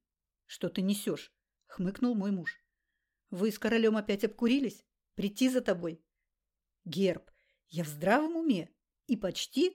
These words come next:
трезвой памяти». «Значит, не болтай ерунды, это не смешно». «Обижаешь», нервно засмеялась Лиля. «Я и не собиралась шутить.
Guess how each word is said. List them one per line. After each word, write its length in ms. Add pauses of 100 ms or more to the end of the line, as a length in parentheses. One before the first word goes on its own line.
(100)
трезвой 380
памяти». 540 (760)
«Значит, 400
не 80
болтай 380
ерунды, 420
это 140
не 100
смешно». 500 (580)
«Обижаешь», 920 (300)
нервно 380
засмеялась 640
Лиля. 300 (920)
«Я 220
и 60
не 140
собиралась 500
шутить. 440